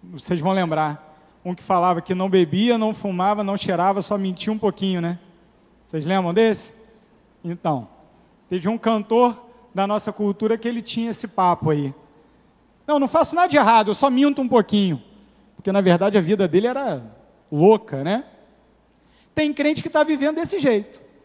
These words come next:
"Não, eu sou crente." "Por que que eu sou crente?" "Porque eu não, eu não bebo. Na minha casa não entra bebida alcoólica." Será que é isso que encerra tudo o que é ser crente?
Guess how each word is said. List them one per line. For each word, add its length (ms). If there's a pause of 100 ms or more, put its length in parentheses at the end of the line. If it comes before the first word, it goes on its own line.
(400)
"Não, 120
eu 60
sou 160
crente." 520 (420)
"Por 80
que 100
que 60
eu 80
sou 120
crente?" 160
"Porque 100
eu 40
não, 360
eu 120
não 140
bebo. 400 (1400)
Na 80
minha 220
casa 320
não 160
entra 140
bebida 320
alcoólica." 520 (680)
Será 360
que 240
é 460 (320)
isso 500 (920)
que 360 (1300)
encerra 800
tudo 400
o 40
que 140
é 60
ser 240
crente? 440